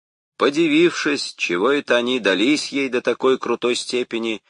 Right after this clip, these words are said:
Ревякин молча наблюдал, как Соломонова дочь добрых пять минут мурыжила и всё никак не могла отпереть собственную дверь.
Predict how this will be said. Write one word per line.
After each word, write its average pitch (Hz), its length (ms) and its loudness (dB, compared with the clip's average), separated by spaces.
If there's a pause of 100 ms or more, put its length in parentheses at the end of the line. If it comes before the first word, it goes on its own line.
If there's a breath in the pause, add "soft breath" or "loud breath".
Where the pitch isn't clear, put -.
(200 soft breath)
Ревякин 110 540 0
молча 120 440 0
наблюдал, 117 540 2
как - 240 -2
Соломонова 95 680 0
дочь 123 520 0
добрых 120 420 -2
пять 139 320 2
минут 131 380 -4
мурыжила 143 580 0
и - 180 -6
всё - 180 -4
никак 95 440 0
не 127 80 -6
могла 120 380 2
отпереть 101 500 -4
собственную 85 920 -6
дверь. 73 440 -12